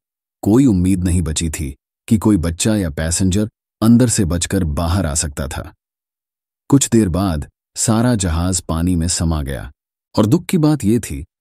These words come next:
कि ये सारा वीडियो लाइव टेलीकास्ट किया जा रहा था। पेरेंट्स और रेस्क्यूअर्स उन तस्वीरों को देखते ही रह गए, पर उन्हें बस इतनी सी उम्मीद थी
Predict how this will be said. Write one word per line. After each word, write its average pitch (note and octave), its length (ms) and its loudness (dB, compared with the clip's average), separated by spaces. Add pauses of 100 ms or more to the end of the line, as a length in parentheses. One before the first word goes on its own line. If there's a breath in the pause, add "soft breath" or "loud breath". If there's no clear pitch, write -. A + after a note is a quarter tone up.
(140)
कि A#2 80 2
ये B2 120 4
सारा A#2+ 380 -2
वीडियो G2 340 0
लाइव F2 320 0
टेलीकास्ट E2+ 540 -4
किया F2 200 -4
जा D2+ 140 -6
रहा D2+ 200 -6
था। - 160 -12 (440)
पेरेंट्स C#3 420 4
और E2 100 -2
रेस्क्यूअर्स F#2+ 500 -2
उन F2+ 120 0
तस्वीरों F2+ 460 -2
को E2 100 -4
देखते E2 360 -4
ही D#2+ 120 -2
रह D2 160 -6
गए, A#1 240 -10 (560)
पर F2+ 100 0
उन्हें F2 280 0
बस F2+ 200 -2
इतनी G2+ 280 0
सी G2+ 140 -2
उम्मीद F2 360 0
थी B1 240 -10